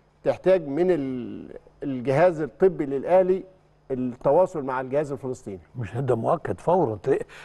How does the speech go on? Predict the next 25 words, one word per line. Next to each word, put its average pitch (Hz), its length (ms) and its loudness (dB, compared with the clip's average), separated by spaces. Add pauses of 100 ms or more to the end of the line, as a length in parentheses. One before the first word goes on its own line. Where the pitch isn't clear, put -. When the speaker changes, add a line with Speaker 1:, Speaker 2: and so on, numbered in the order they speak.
(100)
Speaker 2:
إن 139 60 2
ما 139 80 2
كانش 180 260 0
حصل 131 360 -2
دلوقتي 135 440 -2
يعني. 135 200 -4 (100)
Speaker 1:
مم. 127 220 -4 (640)
Speaker 2:
آه، 110 320 0
شيء 160 280 2
مقلق 143 600 0
جدا 160 380 2
جدا. 175 540 2 (800)
آه، 139 220 4
طب 165 300 -2 (260)
بسرعة، 160 480 2 (340)
مشاكل 185 380 -2
التحليب 175 540 -2
ولا، 147 300 2
ولا 151 280 2
عايز 160 200 0
أعلق 165 260 0
تاني 175 220 0
في - 80 -12
حاجة؟ 147 300 0 (540)
Speaker 1:
مم. 139 200 -4